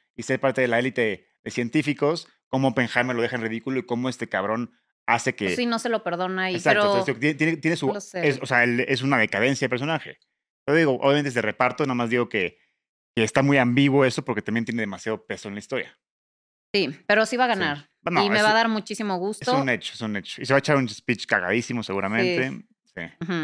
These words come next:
Speaker 2: A ver, mejor actriz de reparto.
Speaker 1: Hijo.
Speaker 2: Eh,
Speaker 1: The
Speaker 2: no,
Speaker 1: Holdovers.
Speaker 2: Da'Vine, Da'Vine, ajá.
Speaker 1: Sí.
Speaker 2: Da'Vine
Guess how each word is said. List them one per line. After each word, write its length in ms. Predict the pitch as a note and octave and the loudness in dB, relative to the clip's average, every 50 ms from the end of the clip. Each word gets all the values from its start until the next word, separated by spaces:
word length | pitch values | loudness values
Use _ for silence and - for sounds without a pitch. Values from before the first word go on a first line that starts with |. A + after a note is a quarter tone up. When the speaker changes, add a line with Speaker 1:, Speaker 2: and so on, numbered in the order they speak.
| D3+ - | -2 -2
Speaker 2:
A 80 | E3 F3+ | 0 2
ver, 160 | F#3+ F#3+ F#3 | 2 2 2
mejor 240 | G3+ G#3+ - B3 B3 | 0 0 2 2 2
actriz 340 | B3+ B3 - B3 A#3+ A3+ | 2 0 -2 -2 -2 0
de 80 | A3+ A#3 | 0 0
reparto. 960 | A3+ G#3+ F#3 F3 - - A3+ A3+ A3+ A3+ A3+ - B3 A#3+ A#3+ A#3+ B3 B3 B3 _ _ _ _ _ _ _ _ _ | 0 0 0 0 2 2 4 4 2 0 -2 0 0 2 2 2 0 -2 -6 _ _ _ _ _ _ _ _ _
Speaker 1:
Hijo. 260 | - G#2 - - F#2 - - - - | -12 -12 -12 -12 -14 -16 -16 -8 -4
Speaker 2:
Eh, 400 | G#3 G#3 G3+ G3 G3 G3+ G3+ G#3+ G3 | -2 0 2 2 2 2 2 2 2
Speaker 1:
The 80 | G3 B3+ | 4 4
Speaker 2:
no, 140 | C#4 C#4 A#3+ - | 4 6 6 4
Speaker 1:
Holdovers. 240 | B3+ - A#3+ B3+ B3+ B3+ | 4 4 4 4 4 4
Speaker 2:
Da'Vine, 300 | C4 C4+ C4 A3+ F3+ D#3 - - | 4 4 4 2 0 -4 -6 -4
Da'Vine, 420 | F#3+ G3 F#3+ G3 G#3+ G3+ F#3 E3 | -2 -2 0 2 0 0 0 -2
ajá. 260 | E3+ F#3+ G3+ G3 F#3 E3+ | -4 -4 -4 -4 -2 -4
Speaker 1:
Sí. 60 | - F#3 F#3 F#3+ | -4 -4 -2 0
Speaker 2:
Da'Vine 220 | G3 A3+ A#3+ A#3+ | 2 2 2 2